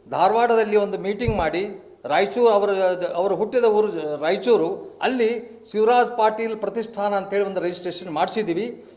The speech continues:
ಈಗಾಗಲೇ ಅನೇಕ ಕಾರ್ಯಕ್ರಮಗಳನ್ನು ನಾವು ಆ ಪ್ರತಿಷ್ಠಾನದ ಮೂಲಕ ಮಾಡ್ತಾ ಇದ್ದೇವೆ.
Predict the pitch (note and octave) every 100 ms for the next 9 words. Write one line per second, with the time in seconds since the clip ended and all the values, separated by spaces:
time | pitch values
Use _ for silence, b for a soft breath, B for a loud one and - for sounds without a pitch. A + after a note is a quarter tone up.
0 | - G#3 A#3 A3+ A3+ G3+ E3+ A3+ A#3+ B3
1 | G3+ G3+ A3 A3 G#3 G#3 G#3+ G3 F#3+ E3+
2 | F#3 F#3+ F#3+ A3 G#3+ G3+ G3 F#3+ G#3 E3
3 | F3+ F#3 F#3 D#3+ D#3 F3+ A#3+ -